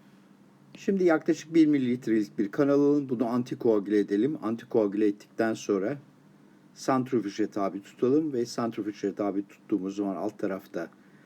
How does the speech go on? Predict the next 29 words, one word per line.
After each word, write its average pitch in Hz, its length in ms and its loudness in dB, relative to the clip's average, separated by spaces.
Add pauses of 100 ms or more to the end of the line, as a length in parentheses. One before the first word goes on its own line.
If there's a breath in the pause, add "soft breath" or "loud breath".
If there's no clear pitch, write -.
(220 loud breath)
bir - 100 -10
takım 104 320 -2
hücreler 107 540 0
kalacak. 131 600 -2 (1040)
Bunların 123 380 0
büyük 131 240 0
bir 127 40 -10
çoğunluğu 107 380 0
eritrositler. 107 840 -2
Onların 117 360 -2
biraz 156 260 2
üzerinde 131 640 0
çok - 220 -4
ince 120 300 0
bir 113 100 -4
tabe 110 200 -2
halinde 98 580 0 (520 loud breath)
beyaz 117 300 -2
küre 131 240 2
olacak 131 480 0 (340 loud breath)
ve 120 100 0
onun 123 260 0
ötesinde 101 600 -2
de 151 180 0 (400 loud breath)
biliyorsunuz 107 540 0
bu 113 120 -2
bölgede 101 380 2
plazmamız 98 720 -4
olacak. - 520 -14